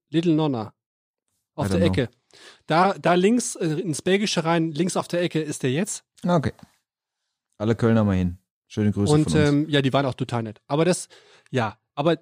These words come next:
Speaker 1: es ist schon ein teurer Spaß.
Speaker 2: Ja.
Speaker 1: Am Ende. Also ich würde, ich würde, glaub ich, jedem Mann dazu raten, lasst einfach den Scheiß mit den Beinen rasieren, stutzt euch das Zeug mal und k-, kümmert euch darum, dass es einigermaßen gepflegt aussieht und auch untenrum und dann ist alles gut.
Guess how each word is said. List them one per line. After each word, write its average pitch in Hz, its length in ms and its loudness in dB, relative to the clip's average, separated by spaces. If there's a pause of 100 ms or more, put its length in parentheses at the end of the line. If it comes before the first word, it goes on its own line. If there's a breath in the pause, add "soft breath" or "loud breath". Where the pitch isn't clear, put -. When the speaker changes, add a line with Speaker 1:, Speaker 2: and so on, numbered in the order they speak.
(140)
Speaker 1:
es 165 180 -2
ist - 220 -4
schon 208 160 4
ein 165 80 4
teurer 170 340 0
Spaß. - 420 -10 (520)
Speaker 2:
Ja. - 180 -4
Speaker 1:
Am 135 120 -2
Ende. 120 340 -6 (260)
Also 180 160 2
ich 220 200 0
würde, 214 320 4 (1000 soft breath)
ich - 160 -2
würde, 190 120 2
glaub 156 200 2
ich, 131 100 -4
jedem 147 200 4
Mann 139 160 2
dazu 127 240 0
raten, 120 320 0
lasst 110 240 -6
einfach 127 180 -2
den 123 160 2
Scheiß 123 320 0
mit 117 80 -8
den 110 100 -2
Beinen 127 280 0
rasieren, 127 400 0
stutzt - 360 0
euch 147 140 -2
das - 240 -4
Zeug 147 240 2
mal 139 300 4
und 127 280 -4
k-, - 140 -12
kümmert 160 220 2
euch 131 160 -4
darum, 139 240 2
dass 127 120 0
es 120 120 -8
einigermaßen 131 560 2
gepflegt 147 400 -2
aussieht 135 400 -2
und - 240 -14
auch 107 100 -14
untenrum 120 460 -2
und 113 80 0
dann 113 80 -2
ist 117 80 -6
alles 110 180 -8
gut. - 240 -14